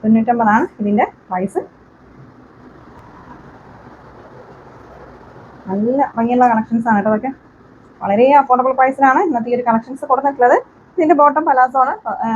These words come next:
മുന്നേ കാണിച്ചതും തൊട്ട് മുന്നേ കാണിച്ചതിൻ്റെയും പലാസോ ആണ് കേട്ടോ.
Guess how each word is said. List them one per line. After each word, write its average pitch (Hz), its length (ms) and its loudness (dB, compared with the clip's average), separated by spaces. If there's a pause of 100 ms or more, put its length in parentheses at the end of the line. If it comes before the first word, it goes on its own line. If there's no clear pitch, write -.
(240)
മുന്നേ 254 240 0
കാണിച്ചതും 247 380 0
തൊട്ട് 269 240 -2
മുന്നേ 254 160 0
കാണിച്ചതിൻ്റെയും 233 440 -4 (320)
പലാസോ 185 380 -2
ആണ് 160 100 -2
കേട്ടോ. 175 160 -4